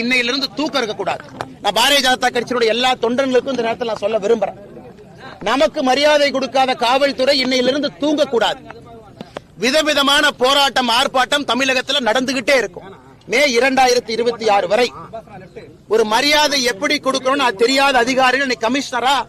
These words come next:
டி ஜி பியா உட்கார்ந்து இருக்கிறாங்க. அந்த சேரல திமுகவை காக்கா பிடிச்சு கோந்து போட்டு உட்கார்ந்து இருக்கிறாங்க.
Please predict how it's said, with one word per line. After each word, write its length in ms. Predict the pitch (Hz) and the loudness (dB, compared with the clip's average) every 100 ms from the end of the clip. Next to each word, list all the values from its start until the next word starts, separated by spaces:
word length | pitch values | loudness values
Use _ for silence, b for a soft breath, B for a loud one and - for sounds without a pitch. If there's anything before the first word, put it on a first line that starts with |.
| - - - | -10 -20 -4
டி 100 | 247 269 | -2 0
ஜி 80 | 277 - | -2 -2
பியா 140 | 269 247 | 0 0
உட்கார்ந்து 260 | 269 262 226 | 2 0 0
இருக்கிறாங்க. 320 | 208 170 - - - - - _ _ - - | -2 -6 -8 -20 -20 -20 -20 _ _ -12 -6
அந்த 140 | 226 247 - | -2 -4 0
சேரல 360 | 247 302 269 277 269 | 0 2 2 0 -2
திமுகவை 560 | 262 294 285 269 254 233 - | -2 -2 -2 0 0 0 0
காக்கா 300 | 233 277 285 269 | 0 2 0 0
பிடிச்சு 280 | 247 233 277 185 147 | -4 -6 -8 -2 4
கோந்து 300 | 285 294 269 | 4 4 0
போட்டு 200 | 247 233 | 0 0
உட்கார்ந்து 240 | 226 226 202 | 0 -2 -4
இருக்கிறாங்க. 300 | 185 160 | -8 -8